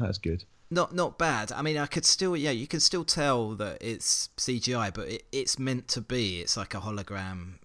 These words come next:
Speaker 2: and everything. So
Speaker 1: Ah, I see,
Speaker 2: I can
Speaker 1: yeah.
Speaker 2: kinda go along with that. Jeff,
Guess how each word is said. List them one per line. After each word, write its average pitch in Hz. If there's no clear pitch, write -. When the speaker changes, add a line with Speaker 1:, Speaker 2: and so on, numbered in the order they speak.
Speaker 2:
and 87
everything. 90
So 107
Speaker 1:
Ah, 104
I 92
see, 92
Speaker 2:
I 87
can 90
Speaker 1:
yeah. 85
Speaker 2:
kinda 151
go 127
along 120
with 107
that. 87
Jeff, -